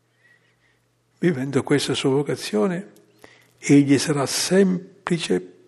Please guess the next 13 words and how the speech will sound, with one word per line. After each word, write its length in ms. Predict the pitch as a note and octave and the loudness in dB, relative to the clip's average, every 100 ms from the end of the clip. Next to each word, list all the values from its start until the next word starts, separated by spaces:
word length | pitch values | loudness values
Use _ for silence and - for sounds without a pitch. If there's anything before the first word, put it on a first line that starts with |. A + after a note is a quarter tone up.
| _ _ _ _ _ _ _ _ _ _ | _ _ _ _ _ _ _ _ _ _
gli 140 | - C3+ | 2 2
sarà 240 | D3+ C3+ | 2 0
semplice 500 | - F3+ E3 C3 - | 0 0 0 -2 -8
predicare 760 | D3 C3+ C3+ E3+ G3 G#3+ G#3 - _ _ _ _ | -8 -6 -4 -4 -4 -6 -10 -14 _ _ _ _
e 180 | - C#3+ | -4 -2
manifestare 600 | C#3 C3+ B2 C#3 - C3+ | -2 -4 -4 -6 -6 -4
il 60 | C3 | -4
regno 200 | C3+ F3 | -2 -2
di 100 | E3 | -2
Dio 260 | C3+ C#3 | -4 -6
ai 100 | D3 | -6
suoi 200 | - C#3 | -10 -14
fratelli. 520 | - C#3+ C#3 D3+ D#3+ | -12 -10 -8 -10 -14